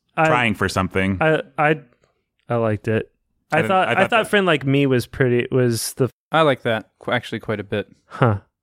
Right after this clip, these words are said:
Speaker 2: Yeah, I liked Fi-, Friend Like Me better. Than, One Jump felt to me like it swung for the fences and kind of whiffed it. Like, it was just weird.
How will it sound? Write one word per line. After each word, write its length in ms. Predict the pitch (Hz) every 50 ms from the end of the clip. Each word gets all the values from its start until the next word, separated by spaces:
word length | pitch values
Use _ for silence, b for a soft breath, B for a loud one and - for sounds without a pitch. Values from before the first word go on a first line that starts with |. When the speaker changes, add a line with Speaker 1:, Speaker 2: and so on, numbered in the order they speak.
| _ _ _
Speaker 2:
Yeah, 180 | - 110 117 113
I 40 | 127
liked 200 | 139 143 131 -
Fi-, 160 | - - 101 101
Friend 180 | - 113 107 101
Like 160 | 95 87 80
Me 140 | 98 107 107
better. 180 | 95 95 95
Than, 220 | 90 98 101 113 117
One 180 | 139 185 190
Jump 300 | 160 151 165 156 131 -
felt 340 | - - 139 135 123 - -
to 80 | - 120
me 180 | 120 117 117
like 280 | 110 107 104 107 - -
it 140 | 101 80 -
swung 240 | - 107 104 101 95
for 100 | - 98
the 80 | 90
fences 540 | - - 104 95 92 - 98 90 87 85 82
and 240 | 90 80 82 80 73 - _ _ _ -
kind 180 | - 95 85
of 140 | 82 78 73 80
whiffed 300 | 90 90 85 - - 73
it. 220 | 73 71 - - _
Like, 300 | - - 80 76 73 -
it 140 | - - 80
was 120 | 80 78 -
just 200 | 82 80 - -
weird. 540 | 87 82 87 85 82 76 73 73 73 82